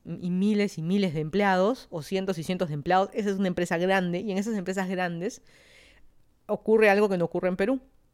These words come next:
por ejemplo, o en Latinoamérica, que los clones de empleados, otra vez, eh, son personajes de Disney, ¿no? O de Truman Show. Y cuando digo clones de empleados, pues, porque son los clones, los puestos de trabajo. Hay muchos que hacen lo mismo que haces tú.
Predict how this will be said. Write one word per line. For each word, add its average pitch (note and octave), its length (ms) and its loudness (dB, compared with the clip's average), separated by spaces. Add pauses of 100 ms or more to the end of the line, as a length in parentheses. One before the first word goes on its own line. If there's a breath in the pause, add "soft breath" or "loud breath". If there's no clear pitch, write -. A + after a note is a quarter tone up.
(200)
por D#3+ 140 -4
ejemplo, E3+ 400 -6
o D#3 60 -6
en D3+ 60 -8
Latinoamérica, E3+ 640 -4
que D#3+ 140 -8
los D#3 160 -6 (160)
clones G#3+ 640 2 (120)
de G3 140 2
empleados, D#3 840 -2 (240)
otra E3+ 240 -2
vez, C#3+ 220 -4
eh, D#3 120 -10
son E3 300 -10
personajes F3 500 -2
de F3 120 4
Disney, G#3 480 2
¿no? G3 160 2
O G3 400 0
de E3 100 4
Truman F3 280 0
Show. D#3+ 220 -4 (440 loud breath)
Y G#3+ 40 -2
cuando A#3+ 220 8
digo E4+ 220 6 (240)
clones C#4+ 380 6
de B3 60 4
empleados, A#3+ 420 2
pues, - 200 -18
porque G3 240 -6
son A#3 160 0
los B3+ 140 2
clones, B3+ 340 4
los G#3 140 0
puestos A3+ 360 -4
de A3 80 -4
trabajo. F#3 460 0 (300 loud breath)
Hay A#3+ 180 4
muchos C#4+ 500 4
que G#3 80 0
hacen A#3 140 2
lo G#3 120 4
mismo A3 200 2
que G#3+ 80 -2
haces G3 220 -2
tú. E3+ 160 -2